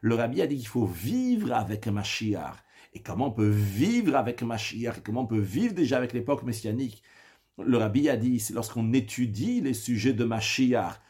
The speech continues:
comme ils sont expliqués dans le Midrash, dans la Gemara, et cetera, et cetera, jusqu'à le Likutei Sichot du Rabbi, eh bien, à travers cela,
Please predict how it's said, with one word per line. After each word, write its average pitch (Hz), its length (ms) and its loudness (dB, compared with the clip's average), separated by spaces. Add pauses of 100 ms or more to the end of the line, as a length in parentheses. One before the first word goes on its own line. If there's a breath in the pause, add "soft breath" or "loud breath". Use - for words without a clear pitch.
(160 loud breath)
comme 127 180 2
ils 110 100 -2
sont 110 140 -2
expliqués 107 500 -2
dans 101 120 -2
le 110 100 0
Midrash, 151 640 2
dans 113 140 -4
la 113 120 -2
Gemara, 131 760 2 (720)
et 143 140 4
cetera, 127 400 2
et 117 60 0
cetera, 110 340 0
jusqu'à 113 500 2 (220 loud breath)
le 120 100 2
Likutei 123 420 0
Sichot 120 420 -4
du 107 160 0
Rabbi, 117 400 0 (240 loud breath)
eh 120 100 0
bien, 117 180 2
à 113 60 -4
travers 107 340 0
cela, 123 480 2